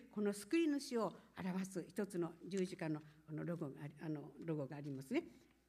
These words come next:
その一つの頭。そして、偉大な癒し主です。イエス様が十字架にかかって死んでくださっ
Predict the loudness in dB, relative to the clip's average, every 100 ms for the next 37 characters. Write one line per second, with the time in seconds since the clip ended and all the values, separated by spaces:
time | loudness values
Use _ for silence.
0 | _ 0 2 2 0 0 -2 -2 -4 -6
1 | -8 -4 0 0 2 0 -2 -10 -2 2
2 | 4 6 6 4 2 0 2 2 2 2
3 | 2 2 0 0 0 -2 -12 -20 _ _
4 | 2 6 6 6 6 6 4 2 0 -4
5 | 2 4 4 4 4 2 0 0 2 0
6 | 2 2 2 0 -2 -2 -2